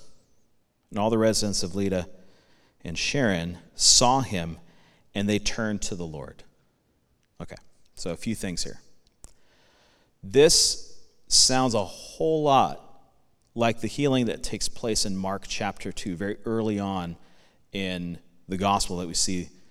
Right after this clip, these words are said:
i-, in Mark, where again, there is someone who is healed, and what he's told to do is to pick up his mat and take it home.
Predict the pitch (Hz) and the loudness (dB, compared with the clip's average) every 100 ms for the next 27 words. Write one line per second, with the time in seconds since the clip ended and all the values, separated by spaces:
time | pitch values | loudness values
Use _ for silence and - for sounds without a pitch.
0 | _ _ _ _ _ _ _ 101 98 107 | _ _ _ _ _ _ _ -4 -2 -2
1 | 101 117 135 98 - - - - _ _ | 0 4 4 4 -2 -12 -18 -20 _ _
2 | _ _ _ _ _ _ _ - - - | _ _ _ _ _ _ _ -20 -20 -6
3 | 113 117 113 156 139 107 101 - 127 131 | 2 4 4 4 4 4 4 4 4 2
4 | 113 - 101 - 156 120 85 80 - - | -2 -2 -2 -2 2 2 2 -4 -14 -20
5 | _ _ _ _ _ _ _ _ _ _ | _ _ _ _ _ _ _ _ _ _
6 | _ _ _ _ 95 104 104 - 127 104 | _ _ _ _ -2 0 0 0 0 0
7 | 104 113 98 - 92 120 - - 90 92 | 0 2 0 -4 -6 -4 -4 -4 -4 -4
8 | 95 98 69 69 - _ _ _ _ _ | -2 -4 -6 -14 -16 _ _ _ _ _
9 | 98 82 85 | -10 -8 -10